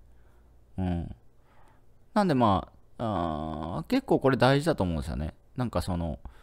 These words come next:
ダメだったら次。うん、ダメだったら次。ダメだったら次。ダメだったら次をやればいいだけなんで。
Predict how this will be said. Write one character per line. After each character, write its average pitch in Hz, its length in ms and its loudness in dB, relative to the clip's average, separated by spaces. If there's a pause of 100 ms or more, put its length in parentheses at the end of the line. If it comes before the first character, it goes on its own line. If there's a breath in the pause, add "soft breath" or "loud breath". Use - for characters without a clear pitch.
(220 soft breath)
ダ 160 140 8
メ 294 140 4
だ - 100 2
っ - 160 -4
た 131 140 0
ら 131 240 0 (140)
次。 87 380 -4 (800)
う - 80 -10
ん、 107 260 0
ダ 139 120 6
メ 185 100 2
だ 160 100 0
っ 147 80 -4
た 190 120 2
ら 156 120 0
次。 73 380 -8 (460)
ダ 156 140 6
メ 175 100 4
だ 160 80 4
っ 160 80 -2
た 214 100 0
ら 202 100 2
次。 - 380 -8 (280)
ダ 127 140 2
メ 123 100 2
だ 117 100 2
っ 113 80 -4
た 170 100 0
ら 180 80 0
次 - 340 -8 (400)
を 190 100 4
や 127 140 4
れ 131 80 2
ば 92 80 0
い 85 60 -2
い - 20 -2
だ 87 100 0
け 92 60 -4
な 69 80 -4
ん - 100 -10
で。 71 140 -8